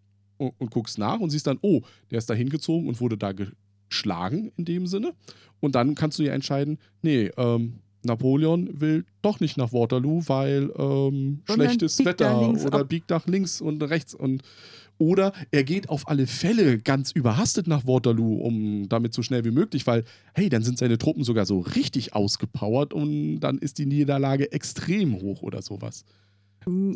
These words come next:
Speaker 2: Ja, also das fand ich ein bisschen, hm, weiß nicht. Ähm, draufstehen tut, es ist ab zehn.
Speaker 1: Ja, aber auch
Speaker 2: Ähm, für einen Zehnjährigen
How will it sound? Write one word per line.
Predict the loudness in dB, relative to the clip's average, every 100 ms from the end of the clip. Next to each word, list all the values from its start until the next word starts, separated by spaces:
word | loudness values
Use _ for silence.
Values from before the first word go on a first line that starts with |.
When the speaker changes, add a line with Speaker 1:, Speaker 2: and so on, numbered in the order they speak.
| -2
Speaker 2:
Ja, | -2 -2 -4 -8 _ _ -4
also | 0 0
das | 0 0
fand | 0 0
ich | 0
ein | 0
bisschen, | 0 -2 -2 0 2 0 -4 _ _ _ -2
hm, | -2
weiß | 0 -2 -2
nicht. | -2 -2 -6 -20 _ _ _ _ -6
Ähm, | -2 0 0 -2 -6 _ _ _
draufstehen | -4 -4 -2 0 0
tut, | -2 -4 -2 -4
es | -6
ist | -4 -4 -6 -6
ab | -4 -4 -6 -20 -20 _ _
zehn. | -2 0 0 -2 _ _ _ _ _ _ _ _ _ _ _
Speaker 1:
Ja, | -2 0 2 4 4 4
aber | 4 2
auch | 0 -2 -2
Speaker 2:
Ähm, | 0 0 -2 -8 -14 -10
für | -4 0
einen | 0
Zehnjährigen | 0 0 0 0 0 0 0 0 -2 -2